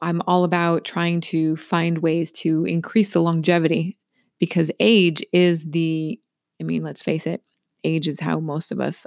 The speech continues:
are dying these days. Uh, so I have to, my goal is to play with my D N A,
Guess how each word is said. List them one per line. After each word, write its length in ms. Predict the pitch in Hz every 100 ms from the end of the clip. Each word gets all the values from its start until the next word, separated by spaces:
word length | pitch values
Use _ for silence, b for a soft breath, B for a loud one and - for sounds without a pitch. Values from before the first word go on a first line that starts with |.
| -
are 100 | 139
dying 320 | 190 247 202
these 140 | -
days. 340 | - 117 82 - B B B B B B -
Uh, 320 | 160 - - - _ -
so 220 | - 170
I 40 |
have 280 | 180 190 180
to, 500 | - 180 160 160 - _ _ _ _ _ _ _
my 200 | 170 165
goal 320 | 160 165 160 -
is 180 | 160 -
to 420 | - 180 - 180 _ _ _ _
play 180 | - 208
with 320 | 190 180 - - -
my 380 | 160 - 165
D 160 | 160 160
N 100 | 160
A, 460 | 220 226 220 226